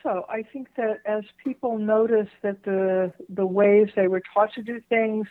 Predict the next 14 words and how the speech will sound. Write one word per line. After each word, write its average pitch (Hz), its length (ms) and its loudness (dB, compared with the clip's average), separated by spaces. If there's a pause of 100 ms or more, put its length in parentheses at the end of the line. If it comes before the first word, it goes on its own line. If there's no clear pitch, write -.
the 185 100 -2
ways 185 340 2 (100)
that 185 160 -2
we've 185 220 -4
done 180 340 2
things 185 280 -4 (120)
for, 185 380 2 (680)
for 190 260 8
the 175 360 4 (280)
past 185 340 -2 (560)
couple 185 240 -6
of 180 80 -8
generations, 190 920 -2 (220)
um, 185 420 -2